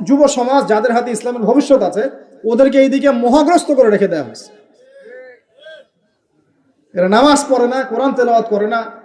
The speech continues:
আলেম ওলামার সাথে কোনো সোহবত নাই, কোনো সম্পর্ক নাই, হাদিসের কিতাব নাই বাসায়, দাড়ি নাই, ইসলামিক লেবাস পোশাক নাই, ইসলামিক মূল্যবোধ, নৈতিকতা নাই, আল্লাহর রাস্তায় সময় দেওয়ার কোনো মানসিকতা নাই। এই যুবক ছেলেপেলেগুলোকে নিয়ে নাচতেছে মিডিয়া।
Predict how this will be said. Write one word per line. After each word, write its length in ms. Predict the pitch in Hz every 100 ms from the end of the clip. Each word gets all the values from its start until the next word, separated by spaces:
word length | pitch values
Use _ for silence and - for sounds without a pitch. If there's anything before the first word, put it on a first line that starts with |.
| -
আলেম 280 | 196 240 254
ওলামার 240 | 262 254
সাথে 200 | 240 220
কোনো 180 | 214 196
সোহবত 460 | - 220 240 233 226
নাই, 160 | 247 233
কোনো 140 | 208
সম্পর্ক 380 | - 180 233 240
নাই, 340 | 240 240 240 - _ _ _ -
হাদিসের 300 | 214 226 214
কিতাব 320 | 214 269 247
নাই 160 | 240
বাসায়, 340 | 226 220 254 233
দাড়ি 300 | 175 202 254
নাই, 260 | 233 240 269 - - - _ _ _ _ _ _ _ -
ইসলামিক 420 | - 220 233 208
লেবাস 300 | 202 233 240
পোশাক 320 | 254 254 233
নাই, 200 | 254 254
ইসলামিক 300 | 196 202 180
মূল্যবোধ, 400 | 180 247 254 247
নৈতিকতা 480 | 214 269 269 262 254
নাই, 180 | 262 262 - - - _ -
আল্লাহর 240 | 202 233
রাস্তায় 220 | 240 233 214
সময় 320 | 208 240 247
দেওয়ার 160 | 262
কোনো 120 | 262 247
মানসিকতা 480 | 240 240 269 269
নাই। 160 | 277 269 - - - _ -
এই 80 | 226
যুবক 300 | 208 262 254
ছেলেপেলেগুলোকে 680 | - 262 247 254 240 233 220
নিয়ে 120 | 220
নাচতেছে 380 | 214 208 196 170
মিডিয়া। 260 | 160 143